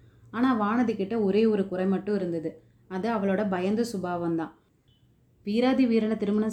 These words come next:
செஞ்சுக்க போறவ இப்படி பயந்த சுபாவம் உடையவளா இருக்கிறது தப்பு, இவளை மாத்தணும் அப்படின்னு குந்தவை நினைக்கிறாங்க.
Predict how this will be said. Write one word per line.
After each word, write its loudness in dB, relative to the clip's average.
செஞ்சுக்க -2
போறவ -2
இப்படி 0
பயந்த 0
சுபாவம் 0
உடையவளா -2
இருக்கிறது -4
தப்பு, -6
இவளை -4
மாத்தணும் 0
அப்படின்னு -2
குந்தவை 0
நினைக்கிறாங்க. -2